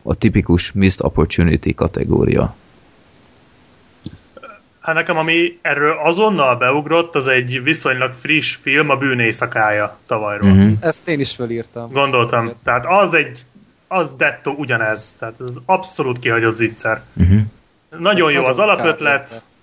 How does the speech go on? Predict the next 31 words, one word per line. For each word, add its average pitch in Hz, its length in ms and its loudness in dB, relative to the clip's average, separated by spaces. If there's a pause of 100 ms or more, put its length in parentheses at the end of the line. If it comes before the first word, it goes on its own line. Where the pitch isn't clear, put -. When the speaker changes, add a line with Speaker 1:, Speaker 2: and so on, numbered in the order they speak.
(240)
Speaker 2:
Igen, 127 460 -4
annyi 202 300 2
mindent 156 300 0
ki 165 100 -4
lehetett 143 320 2
volna 135 220 -2
ebből 127 260 0
hozni, 147 300 0
és 131 120 -2
aztán 127 240 -4
gyakorlatilag 131 440 -2
újraforgatták 123 640 -4
a 113 60 -2
Pánikszobát, 110 680 -2
és 107 160 -2
ennyi 110 200 -10
volt. 104 340 -10
Speaker 1:
Most 101 120 2
Speaker 2:
Tehát 107 160 -4
Speaker 1:
jön 147 140 4
a 98 60 4
második 98 460 2
része, - 320 2
láttátok 113 440 -2
az 110 100 -6
előzetesét? 110 600 2
Speaker 2:
Igen, 123 240 0 (120)
nem. 135 200 2
Speaker 3:
Aha. 160 280 0 (560)
Speaker 1:
De 98 220 2
Speaker 3:
Hát 98 120 2